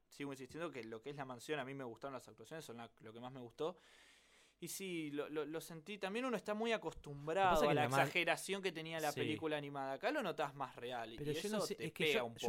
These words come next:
Speaker 1: poco.
Speaker 2: yo ya sh-, después de ver la, la versión en, en carne y hueso, digo, cuán exagerado estaba el, el, el dibujo y cuán exagerado está el, el, el live action. Yo no sé si estaba tan exagerado, y sobre todo después de ver la versión animada, yo no,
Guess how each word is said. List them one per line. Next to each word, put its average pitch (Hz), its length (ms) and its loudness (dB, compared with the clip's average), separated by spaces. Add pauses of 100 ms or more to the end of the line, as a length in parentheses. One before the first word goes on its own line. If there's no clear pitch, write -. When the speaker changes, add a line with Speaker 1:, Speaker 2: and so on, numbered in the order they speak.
(120)
Speaker 1:
poco. 220 80 -6
Speaker 2:
yo 214 160 0
ya 233 160 2
sh-, - 180 -6 (140)
después 190 280 0
de 180 60 4
ver 175 160 4
la, 156 200 2
la 127 160 0
versión 156 420 -4
en, 113 340 -8
en 110 160 -12
carne 143 240 -6
y 127 40 -4
hueso, 147 260 -4
digo, 139 280 -2 (360)
cuán 220 240 2
exagerado 160 640 -2
estaba 165 360 -2
el, 127 220 -6
el, 117 300 -6
el 110 340 -8
dibujo 131 420 -4
y 131 80 -4
cuán 190 220 -4
exagerado 143 400 -6
está 151 200 -4
el, 151 260 -4
el, 98 440 -12 (480)
el 123 140 -4
live 143 200 0
action. 113 380 -6 (260)
Yo - 140 -6
no 220 80 0
sé 214 100 -6
si 262 100 -4
estaba 151 300 0
tan 143 160 -4
exagerado, 127 460 -4
y 131 60 0
sobre 151 340 -4
todo 247 160 -4
después 196 260 4
de 165 60 4
ver 175 260 2
la 127 200 -2
versión 117 240 -4
animada, 135 520 -4 (460)
yo 285 160 -10
no, 226 80 -4